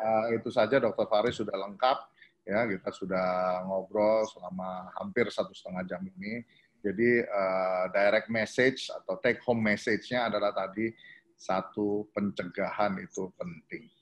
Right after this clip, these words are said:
ya. Kemudian yang kedua, bila ada tanda-tanda kegawat daruratan tadi yang sudah disebutkan, nah itu nggak usah ragu, datang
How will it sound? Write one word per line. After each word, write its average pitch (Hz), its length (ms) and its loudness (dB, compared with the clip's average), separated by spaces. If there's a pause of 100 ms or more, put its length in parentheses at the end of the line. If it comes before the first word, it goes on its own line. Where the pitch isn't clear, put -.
ya. 120 160 2 (480)
Kemudian 110 400 4
yang 113 80 4
kedua, 120 320 8
bila 123 560 8
ada 101 640 4
tanda-tanda 101 640 2
kegawat 95 480 0
daruratan 92 560 0
tadi 110 240 -6
yang 98 80 -12
sudah 98 160 -8
disebutkan, 98 560 -4 (560)
nah 87 160 -8
itu 85 320 -4 (320)
nggak 104 160 0
usah - 240 4
ragu, 98 400 0
datang 92 560 -4